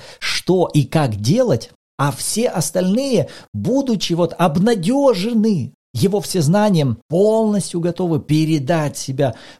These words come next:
под его руководство, такой подобный союз на основании слов Иисуса будет заканчиваться единым падением в яму.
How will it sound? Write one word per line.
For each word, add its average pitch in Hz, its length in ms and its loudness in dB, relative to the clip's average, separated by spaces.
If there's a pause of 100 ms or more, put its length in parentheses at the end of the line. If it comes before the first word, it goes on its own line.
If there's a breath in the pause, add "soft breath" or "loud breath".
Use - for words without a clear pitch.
под 151 220 0
его 143 420 2
руководство, 131 840 -2 (680 loud breath)
такой 220 260 2
подобный 190 460 2
союз 190 580 -2 (100)
на 151 100 0
основании 196 500 0
слов 202 260 0
Иисуса 180 560 -2
будет 202 500 0
заканчиваться 190 1080 -2
единым 170 680 2
падением 185 520 2
в 170 40 0
яму. 160 440 0